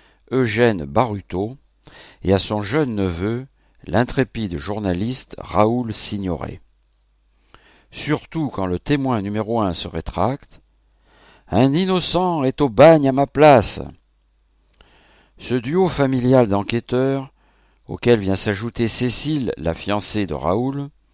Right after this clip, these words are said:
va de surprise en surprise et découvre qu'un même homme fait l'objet de trois verdicts contradictoires. Le vice ne se cache pas toujours là où on l'attend.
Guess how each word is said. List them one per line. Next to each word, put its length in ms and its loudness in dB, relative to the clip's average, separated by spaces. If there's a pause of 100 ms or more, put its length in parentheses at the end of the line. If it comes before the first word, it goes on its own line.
(680)
va 180 4
de 140 -2
surprise 640 -4
en 60 -4
surprise 800 -6 (800)
et 120 0
découvre 540 0
qu'un 180 -2
même 260 -2
homme 320 -2 (400)
fait 180 0
l'objet 440 0
de 100 0
trois 320 -2
verdicts 720 -4
contradictoires. 1080 -8 (1400)
Le 140 -2
vice 400 -2
ne 100 -4
se 160 -6
cache 280 -2
pas 180 0
toujours 340 -10
là 180 0
où 80 -4
on 80 -8
l'attend. 420 -4